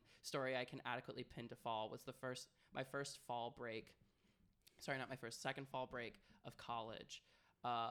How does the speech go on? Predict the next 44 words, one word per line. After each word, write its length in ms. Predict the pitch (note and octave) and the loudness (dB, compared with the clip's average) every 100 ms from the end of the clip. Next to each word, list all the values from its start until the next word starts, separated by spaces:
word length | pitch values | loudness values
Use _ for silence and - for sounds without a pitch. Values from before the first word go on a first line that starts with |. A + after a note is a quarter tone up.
| - | 2
my 340 | B2 A#2+ A2+ - B2 | 0 2 0 -2 -2
best 280 | A2+ - - | -2 -2 -6
friend 180 | A#2+ | -6
from 120 | A#2 A2+ | -6 -8
freshman 320 | A2+ - B2 | -8 -6 -8
year 100 | A#2+ | -8
had 120 | A2 | -10
transferred 400 | - A2+ A2 A2 - | -10 -10 -10 -12 -10
to 80 | |
McGill. 480 | A2+ A2+ G#2 G2+ C3 D3+ - - - - C3 | -10 -10 -10 -8 -8 -10 -20 -20 -20 -10 -8
And 120 | A#2+ | -6
so 500 | B2+ B2 A2+ G#2+ G2+ - _ _ _ _ A#2+ | -4 -2 -2 -2 -6 -12 _ _ _ _ -8
me 80 | B2 | -6
and 80 | B2 | -6
a 40 | |
bunch 180 | A2+ A#2+ | -8 -10
of 60 | |
friends 260 | A2+ A2+ A2 | -10 -10 -8
went 120 | A2+ F#2+ | -10 -8
up 60 | - | -8
there 120 | G#2 | -8
to 60 | B2+ | -8
visit 280 | G2 F#2+ B2 | -10 -10 -8
him. 260 | B2 B2 - B2 | -6 -6 -6 -6
And 120 | A2+ - | -6 -8
if 140 | - | -2
you 80 | E3+ | 0
have 100 | G#3 | 2
not 240 | C#3+ B2 | 2 2
been 360 | A#2+ A#2 A2+ - _ - | 2 -2 -4 -8 _ -8
to 100 | B2 | -2
Montreal, 640 | A2+ - G#2+ F2+ F2+ - - - | -2 -2 -4 0 -2 -4 -18 2
it 100 | C#3+ | 6
is 260 | E3 D#3 - C#3+ B2 | 6 4 -6 -10 4
the 300 | C3 B2 B2 | 8 8 8
city 680 | B2+ - B2 B2 F2 F2 - _ - | 4 -2 -2 -2 -4 -6 -10 _ -6
to 80 | C#3+ | -4
be 120 | A2+ | -2
a 60 | A2 | -2
twenty-year-old 580 | - A2 G2+ F2+ F#2 - | -2 -4 -4 -2 -2 -2
twink. 400 | - - - - _ - | -4 -4 -6 -18 _ 0
Like, 220 | C#3 B2+ - D3 | 2 2 -2 4
there 240 | C3+ C3 | 4 6
is, 240 | C3+ B2+ | 2 2